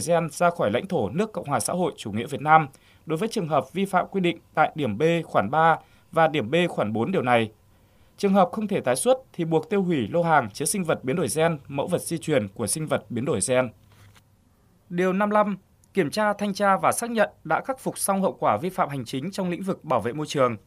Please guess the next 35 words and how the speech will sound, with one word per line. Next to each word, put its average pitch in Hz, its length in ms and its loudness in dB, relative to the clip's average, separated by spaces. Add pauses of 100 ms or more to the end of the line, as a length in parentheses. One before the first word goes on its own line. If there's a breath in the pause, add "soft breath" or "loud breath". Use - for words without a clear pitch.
(540)
Một, 175 260 2 (360)
thủ 180 120 -2
tục 185 240 -2
kiểm 143 160 0
tra, 202 240 0
thanh 196 180 -4
tra 190 260 2
và 160 120 0
xác 233 180 -2
nhận 220 220 0
đã - 140 0
khắc 262 180 -6
phục - 180 -4
xong 190 240 0
hậu 185 180 -2
quả 139 220 2
vi 170 80 -4
phạm 170 220 -2
hành 135 120 -6
chính 135 280 -4 (120)
đối 151 180 -2
với 160 240 0
cá 151 100 0
nhân, 185 260 -2
tổ 143 160 -6
chức 254 200 -4 (280 soft breath)
bị 170 120 -2
tước 262 200 -4
quyền 175 180 -2
sử 127 140 -6
dụng 127 220 -8
giấy 131 140 -4
phép 233 220 -6
môi 190 120 -2
trường, 139 300 -2